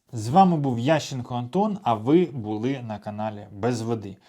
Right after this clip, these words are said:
Потрібна, звісно, ваша вподобайка, якщо вам було корисно і ви підтримуєте цю мою ініціативу. І, будь ласка, підписуйтесь, щоб нічого не пропустити. І ще потрібна також з вас активна дія.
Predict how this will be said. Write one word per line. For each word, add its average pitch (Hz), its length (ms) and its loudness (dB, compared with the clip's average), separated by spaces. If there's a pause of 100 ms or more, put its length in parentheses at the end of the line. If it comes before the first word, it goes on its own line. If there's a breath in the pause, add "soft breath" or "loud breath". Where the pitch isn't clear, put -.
(180 soft breath)
Потрібна, 147 540 2
звісно, 127 500 -2
ваша 120 300 0
вподобайка, 170 720 4
якщо 165 340 0
вам 165 160 0
було 156 240 0
корисно 160 520 2
і 139 40 8
ви 143 100 0
підтримуєте 147 880 -2
цю 143 220 -2
мою 131 320 -6
ініціативу. 123 680 -8 (340 loud breath)
І, 220 160 2
будь 147 180 2
ласка, 170 460 2
підписуйтесь, 123 680 -4
щоб 180 200 -4
нічого 180 300 -2
не 180 100 -2
пропустити. 170 640 -8 (400 loud breath)
І 165 400 2
ще 196 360 2
потрібна 139 520 0
також 131 540 2
з 107 120 -10
вас 135 460 -2
активна 120 520 -2
дія. 110 340 -2